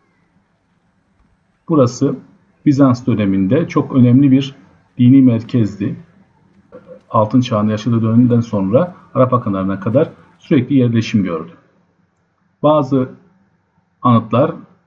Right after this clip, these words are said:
Akçay Deresi'nin içinde kalmış durumda. Tarihi eserlerin burada gömülü olduğunu da görüyorsunuz. Dere eskiden daha genişken şu anda daha dar bir alanda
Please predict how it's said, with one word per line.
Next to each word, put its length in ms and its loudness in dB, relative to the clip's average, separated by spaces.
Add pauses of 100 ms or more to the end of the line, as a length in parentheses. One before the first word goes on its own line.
(180)
Akçay 380 0
Deresi'nin 420 0
içinde 400 2
kalmış 420 -4
durumda. 360 -2
Tarihi 300 0
eserlerin 480 -2
burada 180 0
gömülü 300 2
olduğunu 360 -2
da 80 2
görüyorsunuz. 840 -2 (420)
Dere 180 2
eskiden 460 0
daha 180 2
genişken 500 -4
şu 220 -2
anda 200 0
daha 220 0
dar 240 0
bir 80 -2
alanda 560 -2